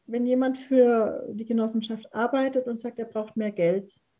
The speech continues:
Und wir wissen aber, wie die Struktur ist. Dann gibt's schon so Diskussionen wie, wo, warum brauchst du mehr oder weniger Geld?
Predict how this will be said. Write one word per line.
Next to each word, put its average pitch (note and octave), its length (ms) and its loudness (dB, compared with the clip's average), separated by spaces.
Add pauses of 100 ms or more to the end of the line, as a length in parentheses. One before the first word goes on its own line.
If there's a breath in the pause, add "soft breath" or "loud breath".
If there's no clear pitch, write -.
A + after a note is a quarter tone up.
(920)
Und G#3 200 -2
wir A3 140 0
wissen B3+ 280 -2
aber, G#3+ 340 -2
wie G#3 100 -4
die G#3 160 -6
Struktur A3 480 -6
ist. G3+ 240 -8
Dann A3+ 280 -4
gibt's B3+ 200 -6
schon D4 220 -2
so D#4 100 -4
Diskussionen B3+ 760 2
wie, B3 340 -2 (1040 soft breath)
wo, A3 540 -4 (260)
warum A#3 680 -2
brauchst C4 260 -2
du C4 60 0
mehr A#3+ 340 -2
oder G#3+ 200 -4
weniger D4 420 0
Geld? D#4+ 500 -10